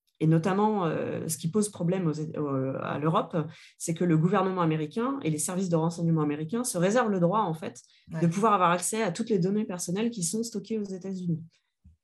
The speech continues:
Speaker 1: Et, euh, donc, il y a ça d'une part, et, euh, ils ont, euh, adopté récemment ce qu'on appelle le Cloud Act, c'est-à-dire que même si des données, euh, d'entreprises américaines comme Google sont stockées ailleurs dans le monde,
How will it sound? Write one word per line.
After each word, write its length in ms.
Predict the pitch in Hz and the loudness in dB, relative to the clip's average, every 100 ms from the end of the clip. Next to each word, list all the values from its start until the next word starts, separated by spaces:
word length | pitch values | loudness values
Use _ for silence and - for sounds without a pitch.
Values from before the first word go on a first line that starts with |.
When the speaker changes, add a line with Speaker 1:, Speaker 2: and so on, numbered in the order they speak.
| _ _ _ | _ _ _
Speaker 1:
Et, 240 | 180 208 202 | 4 6 6
euh, 720 | 156 147 147 147 165 - - | 4 0 -2 -4 -4 -8 -8
donc, 240 | 156 151 165 | -2 -2 0
il 60 | |
y 40 | 143 | -2
a 60 | |
ça 240 | 143 180 185 | -2 -2 0
d'une 240 | 170 156 | 0 0
part, 300 | 202 247 247 185 | -4 -4 -4 -4
et, 260 | 175 214 208 | 0 4 4
euh, 160 | 156 147 | 4 4
ils 240 | 165 165 | 2 0
ont, 180 | 180 175 | -2 -2
euh, 120 | 143 | -4
adopté 420 | - 165 170 - 190 | -2 -2 -2 -4 -2
récemment 420 | 160 165 175 190 | -2 0 -4 -4
ce 80 | - | -8
qu'on 80 | |
appelle 220 | 147 170 156 | -6 -2 -2
le 80 | |
Cloud 320 | 135 208 190 175 | -2 -2 -2 -2
Act, 340 | 180 226 - 151 135 - _ _ | -4 -4 -6 -8 -8 -18 _ _
c'est-à-dire 320 | - 165 196 165 | 0 2 2 2
que 80 | |
même 240 | 165 208 226 | 4 4 4
si 200 | - 196 | 2 2
des 120 | 180 | 2
données, 520 | 165 208 214 220 220 _ _ _ _ - | 4 4 4 2 -4 _ _ _ _ -10
euh, 720 | 151 151 147 143 139 139 - - | -4 -4 -2 -4 -2 -4 -4 0
d'entreprises 600 | 185 208 214 - 214 196 | 2 2 0 -2 -2 0
américaines 680 | 185 180 170 196 180 135 - - | -4 -2 -4 -2 -2 -2 -4 -6
comme 160 | 160 | -2
Google 300 | 160 156 175 | 0 2 2
sont 140 | - 143 | 0 -6
stockées 520 | - 208 214 208 208 _ - | -4 -4 0 0 -2 _ -2
ailleurs 260 | 156 180 170 | 2 4 2
dans 100 | 151 | 2
le 60 | |
monde, 320 | 156 233 127 | 2 0 0